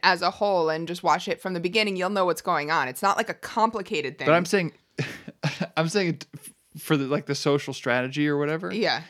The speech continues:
Speaker 2: It took me, like, a season of Big Brother to understand fully
Speaker 1: Yeah.
Speaker 2: the various strategies that you could employ to get for all the th-, like, three different competitions over the
Speaker 1: Yeah.
Speaker 2: course. That, that, that's,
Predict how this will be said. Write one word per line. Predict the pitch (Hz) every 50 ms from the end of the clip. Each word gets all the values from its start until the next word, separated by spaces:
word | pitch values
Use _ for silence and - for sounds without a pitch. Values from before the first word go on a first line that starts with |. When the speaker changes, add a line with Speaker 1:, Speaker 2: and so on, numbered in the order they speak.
| - - _ _
Speaker 2:
It | - 151 -
took | - 202 202
me, | 220 220 208
like, | 175 143
a | 139 127
season | - - - 160 160 156 135 - 131
of | 123 117 123
Big | 127 127 120
Brother | 123 127 120 113 113 113
to | 110 110 -
understand | 123 120 120 - - - - 131 123 123 110 113 120 - -
fully | - - 160 160 139 123 110 107 113 123 - _ _ _
Speaker 1:
Yeah. | - 208 170 151 - - _ _ -
Speaker 2:
the | 139 143 135 127
various | 113 110 - 135 135 135 135 131 127 -
strategies | - - 131 117 123 120 120 123 117 113 117
that | 127 113 -
you | 98 92 -
could | - 120
employ | 110 113 - - 170 165 143 117
to | 117 107
get | - - 117 110 - _ _ _ _ _ _ _ _ _
for | _ - - 131 -
all | 127 139 139
the | 131 123 131 117
th-, | - - - - - -
like, | 139 120
three | - - - - 175 165
different | 147 147 143 - 147 139 131 123 - - _ _ -
competitions | - 139 127 123 127 - 165 170 - - 120 104 110
over | 107 -
the | 202 190
Speaker 1:
Yeah. | 180 -
Speaker 2:
course. | 113 101 - -
That, | - 113 98 - -
that, | 135 139 135 - - _ -
that's, | 147 143 139 - - - - - - - -